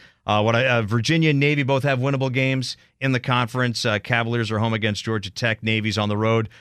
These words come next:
against a very bad Temple team that's, uh, actually led by,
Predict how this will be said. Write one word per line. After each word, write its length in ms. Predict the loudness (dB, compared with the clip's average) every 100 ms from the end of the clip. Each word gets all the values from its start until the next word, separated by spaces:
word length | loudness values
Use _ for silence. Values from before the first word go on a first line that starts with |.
| _
against 320 | -4 -2 -2 -2
a 80 |
very 340 | 0 2 4 2
bad 300 | 2 0 -2
Temple 320 | -2 -2 -2
team 180 | -2 0
that's, 260 | 0 -4 -6
uh, 100 | -2
actually 340 | -2 0 -2 0
led 240 | 0 0
by, 380 | 2 2 2